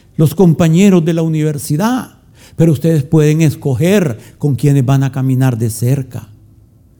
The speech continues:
Ustedes sí pueden escoger quiénes van a ser sus amigos. Una cosa es ser compañero de la universidad,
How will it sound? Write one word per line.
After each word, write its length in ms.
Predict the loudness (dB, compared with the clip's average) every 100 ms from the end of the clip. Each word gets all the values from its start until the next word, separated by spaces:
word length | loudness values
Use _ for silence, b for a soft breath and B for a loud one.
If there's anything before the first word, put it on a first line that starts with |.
| b b b
Ustedes 400 | 0 2 2 2
sí 140 | 0
pueden 440 | 0 2 4 4 2
escoger 720 | 0 -2 0 2 0 -2 -8 -20 b b b
quiénes 280 | -2 0 2
van 180 | 0 0
a 80 | -2
ser 300 | 0 -2 -2
sus 340 | -2 -2 -4 -6
amigos. 1300 | -2 0 2 2 2 2 0 -2 -2 -4 -10 -20 -20 _ _ _ _ _ b b b
Una 280 | 2 2 0
cosa 220 | 0 0
es 80 | 0
ser 200 | -2 0
compañero 840 | 0 0 -2 -2 2 4 4 4
de 80 | 2
la 80 | 0
universidad, 760 | -4 -6 -8 -10 -14 -14 -18